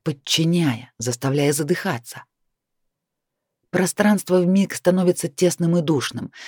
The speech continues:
Хочется выскочить на улицу и вдохнуть полной грудью морозный воздух, чтобы все дурные мысли из головы вылетели. Ещё почти час разговариваем обо всём, кроме моей личной жизни,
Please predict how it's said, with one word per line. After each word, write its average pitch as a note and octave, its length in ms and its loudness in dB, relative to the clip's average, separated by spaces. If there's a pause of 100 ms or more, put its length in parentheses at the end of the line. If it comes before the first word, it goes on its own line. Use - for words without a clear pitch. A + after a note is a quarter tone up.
(120)
Хочется G3 420 0
выскочить F#3 420 2
на F#3+ 140 4
улицу F#3 340 6
и D#3 40 -2
вдохнуть F3 500 2
полной E3+ 320 2
грудью D#3+ 400 2
морозный D#3+ 400 2
воздух, D#3 420 4 (240)
чтобы E3 280 2
все F3+ 180 4
дурные E3 340 4
мысли E3 300 2
из B2+ 100 4
головы C#3+ 360 4
вылетели. C3+ 500 -4 (1300)
Ещё A#3 320 4
почти A3+ 380 0
час D#3+ 260 0
разговариваем B2 680 2
обо G#2 160 0
всём, F3+ 340 2
кроме B2+ 300 0
моей B2+ 320 2
личной B2+ 360 -2
жизни, E3+ 460 0